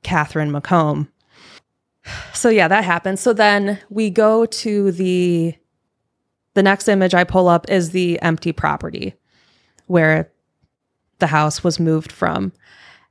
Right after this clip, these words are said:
And she's looking at the property and she goes, "Scroll up." And so I'm scrolling up and she's like, "No, past the property line."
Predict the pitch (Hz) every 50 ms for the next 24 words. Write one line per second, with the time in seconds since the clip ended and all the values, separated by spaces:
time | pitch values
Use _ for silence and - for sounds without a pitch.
0 | _ - - 202 196 196 196 190 190 185 190 190 - - 240 214 226 311 330 -
1 | 359 349 - 269 - - 226 208 214 202 - 208 196 202 196 196 196 190 190 190
2 | - - 220 208 - - 233 220 233 226 220 220 220 220 - - - - - -
3 | - - 349 392 453 466 403 320 247 190 170 - - - - - _ _ _ _
4 | _ _ _ _ _ _ _ _ _ - 220 214 202 202 202 185 - - 220 196
5 | 190 185 185 180 185 - - - 254 262 269 262 233 214 190 196 196 - 220 -
6 | - 247 226 - 247 240 247 311 277 220 - - - 285 277 269 - - 262 226
7 | - 226 202 196 190 196 180 175 170 160 151 147 147 147 151 160 -